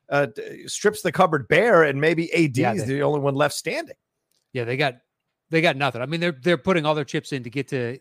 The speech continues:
Speaker 2: eighteen championships because that's what they really care about, which is
Speaker 1: Right.
Speaker 2: surpassing the Celtics to be the all-time winningest.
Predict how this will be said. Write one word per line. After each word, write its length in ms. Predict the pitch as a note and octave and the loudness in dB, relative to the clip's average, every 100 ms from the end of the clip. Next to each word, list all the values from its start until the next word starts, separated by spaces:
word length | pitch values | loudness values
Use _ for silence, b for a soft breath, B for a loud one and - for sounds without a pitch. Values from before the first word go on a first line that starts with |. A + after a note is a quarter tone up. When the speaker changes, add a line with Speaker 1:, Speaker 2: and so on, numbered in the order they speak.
| - | -6
Speaker 2:
eighteen 400 | D#3 C#3 D3 B2 | -6 -6 -8 -8
championships 640 | C3 A#2+ - A2+ B2 A2+ | -6 -6 -8 -8 -8 -10
because 280 | - G#2+ G#2+ | -14 -14 -8
that's 200 | B2 - | -8 -8
what 100 | C3 | -8
they 100 | A#2+ | -8
really 220 | A2+ B2 | -8 -8
care 160 | A#2+ B2+ | -6 -8
about, 260 | A2+ A#2 A#2+ | -6 -8 -8
which 140 | A2 | -14
is 160 | A2 A2+ | -10 2
Speaker 1:
Right. 140 | C3+ | 4
Speaker 2:
surpassing 300 | B2 A#2+ C3+ A#2+ | 4 0 -8 -12
the 60 | |
Celtics 440 | - B2 A2+ A#2 - | -8 -8 -8 -12 -12
to 80 | A2 | -10
be 220 | A#2+ A2 b b b - | -8 -10 b b b -2
the 120 | C3+ | 0
all-time 440 | C3+ - C3 A2+ | 0 -2 -4 -4
winningest. 540 | A#2 A#2+ A2 G#2+ - | -8 -8 -10 -14 -16